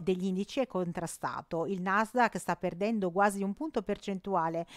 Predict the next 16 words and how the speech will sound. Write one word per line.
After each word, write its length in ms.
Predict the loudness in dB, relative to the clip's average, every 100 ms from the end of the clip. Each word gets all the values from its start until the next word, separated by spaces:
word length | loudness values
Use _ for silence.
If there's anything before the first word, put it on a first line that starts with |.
| -18 -4
rimanendo 520 | 2 6 6 4 0
comunque 380 | 2 2 2 2
sopra 480 | 0 0 0 2 2
ai 140 | 2
dodicimila, 720 | 2 -2 -4 -6 -4 -4 -2 0
mentre 380 | 2 0 -2
il 180 | -2 -4
Dow 240 | 0 2 2
Jones 520 | 0 -2 -4 0 -2 -2 -12 -16
si 200 | -2 0
aggiudica 640 | 2 0 0 -2 2 2
mezzo 380 | 4 2 2 0
punto, 120 | 0 -2 -2 0 -2
sfiorando 680 | 0 2 4 2 2 -2 -2
i 100 | -4
trentatremilacinquecento. 1800 | -2 0 -2 -2 -2 -2 -4 -4 -6 -6 -6 -4 -4 -4 -6 -6 -8 -10